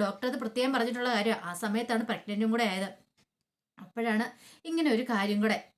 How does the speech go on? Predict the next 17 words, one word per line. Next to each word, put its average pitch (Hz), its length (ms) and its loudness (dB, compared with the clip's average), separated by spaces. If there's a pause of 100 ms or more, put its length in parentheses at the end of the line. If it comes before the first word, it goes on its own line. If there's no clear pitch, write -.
(380)
ഇതിങ്ങനെ, 208 380 -2 (500)
ഉം, 240 320 -4 (140)
മാർഗഴി 214 400 2
അറിയുന്നേ. 208 360 2 (100)
മാർഗഴിക്ക് 190 520 -2
ഒരു 220 180 0
കാര്യം 208 280 2
ഉറപ്പായി, 196 280 -2 (100)
എങ്ങനെയെങ്കിലും 202 600 0
രക്ഷിച്ചാൽ 208 420 -4
മതിയാവുള്ളൂ. 196 400 -2 (300)
പിന്നീട് 320 320 2 (100)
മാർഗഴി 208 380 2
അവിടെ 226 160 2
നിന്ന് 220 120 2
ഇറങ്ങുവാണ്. 196 300 0 (140)
മാർഗഴി 175 340 -2